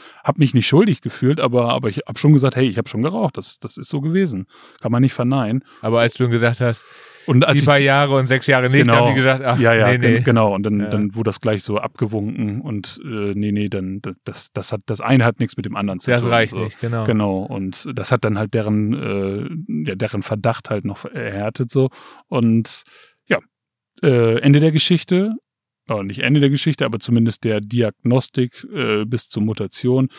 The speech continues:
Speaker 1: ist dann, dass drei Wochen später irgendwann, ähm, bekannt gegeben wurde, dass, äh, ich eine, äh, alk-Mutation habe, also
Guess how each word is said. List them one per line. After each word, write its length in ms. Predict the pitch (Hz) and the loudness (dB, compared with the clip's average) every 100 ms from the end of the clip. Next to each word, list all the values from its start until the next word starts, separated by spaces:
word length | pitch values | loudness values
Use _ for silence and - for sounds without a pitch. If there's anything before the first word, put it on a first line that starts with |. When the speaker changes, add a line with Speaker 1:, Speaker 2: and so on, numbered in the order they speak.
| - - | -20 -10
Speaker 1:
ist 200 | - - | -8 -2
dann, 220 | 123 113 110 | 0 2 2
dass 300 | 107 - - | 2 -2 -8
drei 320 | 175 117 113 113 | -4 0 4 4
Wochen 220 | 107 107 | 2 -2
später 500 | - 120 113 110 107 - - _ - | 0 2 2 0 -2 -8 -20 _ -8
irgendwann, 580 | 104 107 104 98 101 - | -4 -2 0 0 -2 -4
ähm, 480 | - 98 95 95 98 | -4 -4 -4 -4 -6
bekannt 400 | - - 123 131 | -8 -2 2 2
gegeben 640 | - 110 117 113 113 104 | 0 -2 0 2 2 2
wurde, 420 | 117 151 143 139 139 - - _ - | 4 4 6 6 4 -4 -20 _ -4
dass, 380 | 110 - - - | -4 -2 -6 -6
äh, 200 | 120 110 | -6 -6
ich 200 | - 131 | -8 -8
eine, 920 | 113 104 104 104 101 113 104 101 98 - | -4 -4 -4 -4 -6 -8 -8 -6 -8 -8
äh, 60 | - | -6
alk-Mutation 1300 | 98 98 - - _ 101 101 101 - - 90 95 104 | -6 -6 -12 -18 _ -6 -4 -6 -6 -6 -6 -8 -8
habe, 440 | 92 104 98 101 | -8 -8 -8 -8
also 340 | 95 92 90 | -10 -8 -10